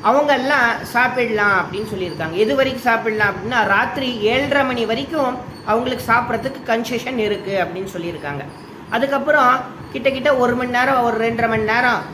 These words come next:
அவங்க எதுவுமே சாப்பிடாம இருக்கணும் அப்படின்ட்டு சொல்லியிருக்காங்க. அதனால அவங்க மாத்திரம் என்ன பண்ணணும்னா, ராத்திரி ஏழரை மணி வரைக்கும் சாப்பிடலாம் அப்படின்ட்டு அவங்களுக்கு ஒரு டைமிங் சொல்லியிருக்காங்க.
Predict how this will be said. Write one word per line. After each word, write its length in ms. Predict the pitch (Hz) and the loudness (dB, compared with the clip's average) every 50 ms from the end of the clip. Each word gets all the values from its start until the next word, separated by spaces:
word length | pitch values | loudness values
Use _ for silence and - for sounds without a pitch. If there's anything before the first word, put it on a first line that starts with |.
| - - - | -14 -12 -6
அவங்க 200 | - 208 220 202 | -4 -2 0 0
எதுவுமே 340 | 208 214 208 226 233 240 240 | 0 2 2 2 2 0 -2
சாப்பிடாம 520 | 226 226 196 190 202 202 202 208 202 202 | -2 0 0 0 0 0 -2 0 0 0
இருக்கணும் 760 | 202 190 185 190 196 - - 254 233 180 202 196 196 190 175 | 0 0 0 0 -2 -2 -2 -2 -2 0 0 -2 -2 -2 -4
அப்படின்ட்டு 340 | 156 - 170 175 185 233 247 - - | -4 -6 -8 -8 -6 -6 -6 -6 -4
சொல்லியிருக்காங்க. 480 | 196 185 185 185 185 - 160 151 151 | -2 -2 0 -2 -2 -4 -8 -6 -6
அதனால 520 | 151 151 151 165 180 208 233 233 214 214 220 220 - - - - - - - - - | -6 -6 -4 -2 -2 0 2 2 2 0 -2 -4 -10 -12 -14 -14 -14 -14 -14 -14 -4
அவங்க 280 | - 185 226 254 254 254 | -2 0 0 2 2 2
மாத்திரம் 600 | 254 247 247 254 254 247 262 277 294 320 330 - - | 4 4 4 4 4 2 0 0 2 2 0 -2 -4
என்ன 180 | 233 240 247 | -2 -2 -2
பண்ணணும்னா, 720 | 240 226 226 220 220 214 214 220 247 285 262 226 220 233 233 - - - - - - - - - | 0 0 0 0 0 -2 -2 -2 0 0 0 0 0 -2 -4 -8 -14 -14 -16 -14 -14 -12 -4 0
ராத்திரி 360 | 196 220 226 220 233 226 220 | 0 0 0 0 -2 0 0
ஏழரை 320 | 226 254 262 269 269 - | 2 2 2 0 0 0
மணி 200 | 247 240 233 233 | 0 0 0 0
வரைக்கும் 300 | 220 233 240 240 - 285 | 0 -2 -2 -4 -6 -6
சாப்பிடலாம் 640 | 269 247 226 233 233 233 220 202 190 190 190 190 180 | 0 2 2 2 4 2 0 0 2 2 2 2 2
அப்படின்ட்டு 300 | 165 170 180 214 226 262 | 0 -2 -4 -4 0 0
அவங்களுக்கு 380 | 233 214 208 208 214 - 214 | 0 0 0 -2 -2 -2 -2
ஒரு 360 | 226 233 240 214 202 196 196 196 - | -2 -2 0 0 0 0 -2 -4 -6
டைமிங் 320 | 175 175 180 180 190 202 196 - | -6 -6 -4 -4 -4 -6 -4 -6
சொல்லியிருக்காங்க. 640 | 185 175 190 190 185 - 180 180 180 185 202 - | -4 -2 -2 -4 -4 -4 -4 -4 -2 -2 -2 -2